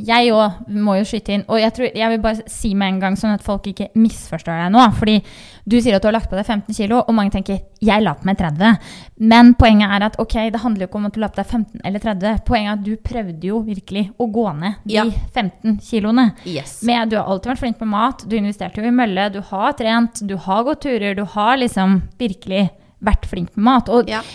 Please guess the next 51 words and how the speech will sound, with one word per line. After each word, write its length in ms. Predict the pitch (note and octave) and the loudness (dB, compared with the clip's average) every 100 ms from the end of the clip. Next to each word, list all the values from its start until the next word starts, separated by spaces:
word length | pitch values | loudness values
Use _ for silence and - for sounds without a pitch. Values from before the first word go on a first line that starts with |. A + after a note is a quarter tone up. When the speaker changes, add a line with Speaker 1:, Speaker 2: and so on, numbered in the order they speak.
| - | -4
Speaker 1:
en 200 | B3 B3 | -2 -2
ting 100 | A3+ | -4
som 120 | A3+ | -6
sjokkerte 460 | A3 B3 A3+ F3+ A3 | -8 -8 -8 -8 -4
meg 140 | A3 | -2
veldig, 180 | G#3 G3 | -2 -4
som 140 | A#3 G3+ | -2 -2
du 80 | G3+ | -4
sa 180 | - G3+ | -8 -8
til 120 | - | -2
meg, 140 | B3 B3 | 0 0
jeg 80 | A3 | -2
tror 100 | G3+ | -8
ikke 100 | G#3 | -8
du 80 | |
husker 280 | G#3 - - | -10 -14 -12
det 80 | G3 | -6
selv, 240 | C4+ C#4+ G#3+ | -4 -2 -2
var 180 | F#3+ | -4
at, 160 | F3+ - | -6 -2
eh, 1200 | A3 A3 - - - - - A3 A#3+ A3+ G#3+ G#3 - | -2 -2 -14 -20 -20 -20 -4 4 4 6 4 2 2
når, 220 | B3 G#3+ - | 0 0 0
når 200 | A#3 A3 | 2 2
jeg 160 | G#3+ | 0
feiret 960 | - A3 F3+ F3+ F#3+ G3 G3 G3 G3+ G3 | 0 0 0 2 2 0 0 0 0 0
bursdagen 300 | G3 - A3+ | -2 4 4
min 120 | G#3+ | 6
i 60 | B3 | 4
mars, 200 | D4+ - | 2 -4
da, 80 | A#3 | -6
så 140 | A3+ | -6
sa 220 | - G3 F3 | -6 -4 -4
du 100 | F#3 | -4
det, 180 | E3 E3 - | -4 -4 -8
for 120 | - | -10
eksempel 280 | G3+ G3 G#3 | -6 -4 -6
på, 160 | G#3 F#3 F#3+ - | -4 -4 -4 0
på 120 | A3+ A#3+ - F#3 | 6 10 10 6
<laughs> 340 | - - - | -6 -20 -10
typ 180 | B3+ A3+ | -6 0
at, 180 | A3+ A3+ - | 0 -2 0
"Ja, 160 | C4 C4+ | 2 2
jeg 160 | B3 B3 | 2 2
vet 220 | A3 - | 2 0
at 180 | A#3 - | -4 2
nå 220 | A#3 C#4+ C#4+ | 2 2 0
skal 240 | - A#3 | -6 -4
jeg 80 | A3+ | -2
drikke 300 | A3+ - F3 | -2 -4 -4
på 80 | G#3+ | -2
lørdag, 320 | F#3 G#3 F4+ | 0 2 2